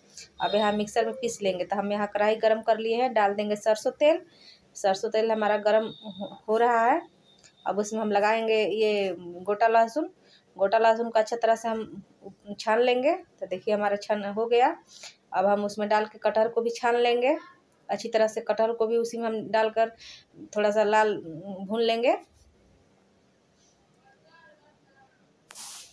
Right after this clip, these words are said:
देखिए हमारा यहाँ कटहल भुना रहा है,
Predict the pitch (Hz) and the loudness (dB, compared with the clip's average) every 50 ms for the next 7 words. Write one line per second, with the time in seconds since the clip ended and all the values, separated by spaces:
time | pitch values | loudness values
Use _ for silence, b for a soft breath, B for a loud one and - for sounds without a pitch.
0 | _ _ _ _ _ _ - - _ _ _ _ _ _ _ _ _ _ _ _ | _ _ _ _ _ _ -20 -20 _ _ _ _ _ _ _ _ _ _ _ _
1 | _ _ - - 190 190 190 220 220 - 240 240 233 226 226 214 220 220 226 233 | _ _ -20 -18 -12 -2 -2 -2 0 4 4 4 4 4 4 4 6 6 6 4
2 | 220 226 - 214 208 233 226 233 233 226 - _ _ _ _ _ _ _ _ _ | 2 2 0 2 4 4 4 4 2 0 -2 _ _ _ _ _ _ _ _ _
3 | - - 202 208 214 220 226 233 240 240 233 226 226 247 277 330 | -20 -12 -4 -4 -2 2 2 4 4 4 4 4 4 4 2 0